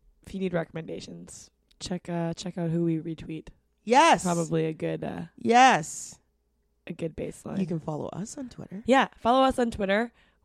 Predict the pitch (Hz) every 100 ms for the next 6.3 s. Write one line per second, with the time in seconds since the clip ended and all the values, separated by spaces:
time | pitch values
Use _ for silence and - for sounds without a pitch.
0 | _ 180 180 180 175 180 180 180 185 180
1 | 175 185 208 214 185 175 175 170 175 175
2 | 175 175 170 165 180 - 160 - 208 220
3 | 214 - - _ _ 220 240 240 - 254
4 | 277 - 208 185 - - 180 175 - 175
5 | 175 170 - - 196 190 185 175 170 -
6 | 190 190